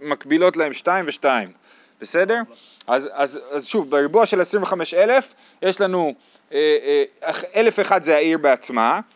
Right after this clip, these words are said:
נכון? אלף על אלף זה העיר, משבצת אחת זה העיר בעצמה, ומתוך העשרים וארבע משבצות שנותרו, שמונה משבצות זה משבצות שמקבילות לעיר, ושש עשרה משבצות זה משבצות שנמצאות מהצדדים של העיר, בקרנות, כן?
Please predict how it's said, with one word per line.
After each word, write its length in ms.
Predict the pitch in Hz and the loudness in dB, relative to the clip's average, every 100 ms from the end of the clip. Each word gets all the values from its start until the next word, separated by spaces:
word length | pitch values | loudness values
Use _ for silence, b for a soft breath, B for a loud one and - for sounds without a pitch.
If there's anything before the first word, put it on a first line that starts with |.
| _ | _
נכון? 380 | - 127 147 190 131 | -10 -2 -2 -2 -4
אלף 300 | 147 165 139 | -2 -2 -4
על 100 | 135 | -4
אלף 200 | 135 120 | -4 -4
זה 120 | 120 | -2
העיר, 240 | 127 131 127 113 - 127 - _ _ 151 151 | -2 -4 -6 -12 -14 -18 -20 _ _ -14 -12
משבצת 440 | 147 170 180 160 | -4 0 0 0
אחת 120 | 156 | 0
זה 60 | 147 | 2
העיר 140 | 143 | 2
בעצמה, 440 | 123 110 131 151 208 B B B | 2 0 0 0 -2 B B B
ומתוך 280 | 123 127 214 | -6 0 2
העשרים 280 | 180 - 208 | 0 -2 2
וארבע 220 | 196 202 | 4 2
משבצות 360 | 175 175 208 202 | 0 -4 -2 -2
שנותרו, 460 | 202 196 254 262 240 B B _ | -2 -2 -2 -2 -4 B B _
שמונה 520 | 277 - 196 247 220 165 139 - | -12 -2 2 2 2 -2 -6 -14
משבצות 480 | 156 151 151 196 147 | -10 -6 0 0 0
זה 80 | |
משבצות 400 | 143 131 139 170 | -6 -6 -4 -4
שמקבילות 640 | 151 123 - 113 120 127 147 | -2 -6 -6 -4 0 0 0
לעיר, 320 | 175 226 294 262 b b _ | 0 0 -2 -8 b b _
ושש 380 | - 196 247 247 | -4 0 -2 -2
עשרה 180 | 220 220 | -2 -2
משבצות 380 | 202 208 277 | -2 -2 -2
זה 80 | 214 | -2
משבצות 380 | 196 170 165 220 | -8 -6 -4 -4
שנמצאות 360 | 208 180 208 208 | -4 -4 -4 -2
מהצדדים 500 | 202 - 226 269 226 | -4 0 0 0 0
של 160 | 214 | 2
העיר, 160 | 196 175 | 2 2
בקרנות, 680 | 165 - 180 196 208 - - B B B _ | 0 2 2 4 2 0 -10 B B B _
כן? 240 | 165 190 | 2 2